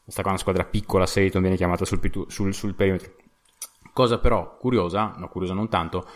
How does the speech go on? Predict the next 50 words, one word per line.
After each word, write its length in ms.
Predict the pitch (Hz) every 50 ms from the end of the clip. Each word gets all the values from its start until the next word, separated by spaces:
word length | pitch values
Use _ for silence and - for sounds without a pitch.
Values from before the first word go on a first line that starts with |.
| - - - - - - -
cioè 400 | - 107 95 85 - - - - _ _ _ _ _ _ _ _
Phoenix 380 | - - 113 107 107 104 - -
è 160 | 87 90 - -
una 140 | 95 92 90
squadra 340 | 87 - - 90 90 87 80
per 160 | - - -
davvero, 400 | 82 82 78 95 98 87 82 78
cioè 140 | - - 92
nel 80 | 87 85
senso, 500 | - - 87 82 - 82 78 - - _ - 80
io 240 | 78 - - 98
ce 120 | 90 - 95
l'ho 100 | 87 80
quinta 320 | - 101 98 98 90 90
in 100 | 90 92
termini 240 | 85 95 95 95 90
di 40 | 95
tutto, 120 | 98 - -
però 160 | - 87 87
questi 180 | - - - -
qua 100 | - 98
sono 160 | - 95 92
primi 260 | - - 101 98 98
per 140 | 85 - -
net 180 | 87 87 80 -
rating 320 | - 90 85 - 92 90
nelle 140 | 87 82 85
ultime 300 | 85 85 80 87 80 78
venti. 420 | 85 92 87 82 80 - 78 - - _ _ _ _ _ _ _ _ _ -
Ah, 120 | - 73
stanno 200 | - - 98 92
girando 280 | 85 90 90 92 90 85
tipo 200 | - - - 82
a 40 |
più 140 | - - -
nove 220 | 90 87 85 85 87
e 20 |
mezzo 300 | 87 87 87 87 87 87
di 80 | 87 87
net 180 | 87 85 85 -
rating, 240 | 95 92 - 95
cioè 120 | - 104 95
una 100 | 90 85
cosa 220 | - 101 95 95 87
fuori 380 | - - - 107 104 107 104
da 60 | 98
ogni 100 | 95 90
grazia 260 | 90 90 87 - - 90
di 60 | 90
Dio. 240 | 104 104 90 78